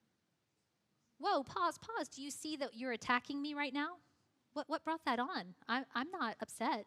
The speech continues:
with you. Right? Something I said must have set you off. That wasn't my intention. Could you tell me what it was?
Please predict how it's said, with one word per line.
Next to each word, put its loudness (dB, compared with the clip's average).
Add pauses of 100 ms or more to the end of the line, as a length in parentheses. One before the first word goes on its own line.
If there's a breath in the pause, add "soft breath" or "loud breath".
with -6
you. -4 (1700)
Right? -2
Something -4
I 6
said 0
must 0
have -2
set 2
you 2
off. 8
That 6
wasn't 2
my 4
intention. -2
Could 0
you -4
tell -2
me 0
what 0
it -4
was? 0